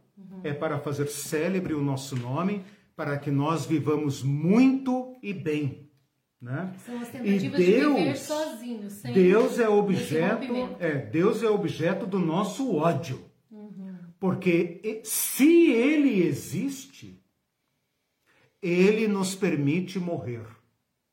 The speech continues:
Speaker 2: Se ele existe, ele nos permite morrer. Não estranha que o iluminismo, né, tenha levado à morte de Deus, né?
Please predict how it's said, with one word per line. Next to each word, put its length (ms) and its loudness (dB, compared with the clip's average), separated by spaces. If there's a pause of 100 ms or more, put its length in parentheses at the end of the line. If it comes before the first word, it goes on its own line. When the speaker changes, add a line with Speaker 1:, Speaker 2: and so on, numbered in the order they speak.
(920)
Speaker 2:
Se 540 0
ele 320 2
existe, 920 -6 (300)
ele 260 -4
nos 220 -4
permite 580 -4
morrer. 380 -10 (380)
Não 280 -4
estranha 640 -2
que 460 0
o 160 -2
iluminismo, 960 -2
né, 360 -6 (320)
tenha 320 4
levado 880 0 (180)
à 120 -2
morte 540 -2
de 140 -6
Deus, 580 -2 (240)
né? 280 -8